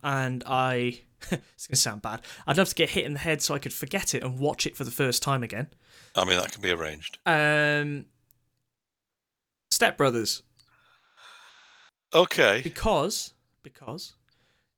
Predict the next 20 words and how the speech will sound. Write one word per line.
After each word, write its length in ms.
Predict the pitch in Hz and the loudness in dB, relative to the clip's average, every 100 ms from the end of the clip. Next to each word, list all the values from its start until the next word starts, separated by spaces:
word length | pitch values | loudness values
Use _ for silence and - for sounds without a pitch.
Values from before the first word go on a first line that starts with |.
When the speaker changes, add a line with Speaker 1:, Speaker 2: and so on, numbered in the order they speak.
| - | 0
Speaker 1:
it 100 | 170 | 0
was 100 | 156 | 2
the 80 | 165 | 0
first 480 | - 214 208 208 - | -2 2 2 2 0
film 300 | - 160 156 | 0 -2 -2
that 80 | 127 | -2
I 80 | |
watched 320 | 143 143 - 139 | -2 -4 -4 -6
with 100 | 135 | -2
Will 220 | 151 143 | 0 0
Ferrell 380 | 139 147 139 123 | 0 0 0 -2
that 80 | 98 | -4
I 80 | |
didn't 440 | 120 - 147 147 - | -6 -4 -4 -6 -6
want 200 | 143 139 | -6 -4
to 80 | 127 | -4
gouge 400 | - 139 139 139 | -2 -2 -2 0
my 180 | 139 | 2
eyes 340 | 135 151 160 135 | 2 0 -4 -6
out. 240 | 82 62 | -8 -18